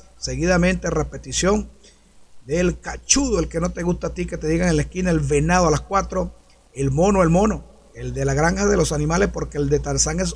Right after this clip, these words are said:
una mona chita. El mono a las cinco, el ave negra come carne, el samur a las seis y la vaca nos dio la leche, chico, para el suero, la natilla, la vaca, la vaca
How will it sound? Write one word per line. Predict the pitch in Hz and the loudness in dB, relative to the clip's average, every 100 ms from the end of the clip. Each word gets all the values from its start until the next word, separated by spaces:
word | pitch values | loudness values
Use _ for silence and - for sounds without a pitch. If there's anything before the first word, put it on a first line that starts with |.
| - | -6
una | 208 226 | -2 0
mona | 202 190 175 - | 2 2 0 -2
chita. | - 254 - 160 - _ _ _ _ - - | -2 -2 -4 -16 -18 _ _ _ _ -20 -20
El | - 135 | -8 -2
mono | 139 190 202 | 2 2 4
a | |
las | 175 151 | 4 4
cinco, | 196 214 - 196 170 - - - | 2 2 0 -4 -4 -6 -18 -12
el | 135 | -4
ave | 160 180 | 2 4
negra | 180 185 180 | 4 2 0
come | 160 151 | -2 -6
carne, | 143 175 165 | -2 0 4
el | 160 | 4
samur | 151 - 185 185 | 4 4 4 4
a | 165 | 2
las | 151 | 2
seis | - 220 208 - | 2 2 2 0
y | - | -4
la | 151 131 | -4 -4
vaca | 120 190 - | -2 -4 -4
nos | 160 143 | -4 0
dio | 165 | 2
la | 165 | 2
leche, | 170 180 156 | 2 0 -4
chico, | 190 180 160 | -6 -8 -8
para | 139 | -4
el | |
suero, | 131 175 180 | 0 2 2
la | 165 | 2
natilla, | 143 135 240 233 202 143 - - | 0 -2 -2 0 0 -2 -10 -20
la | 120 117 | -14 -12
vaca, | - 170 - 143 | -8 -8 -6 -6
la | 139 | -4
vaca | 170 147 170 151 | -4 -4 -4 -4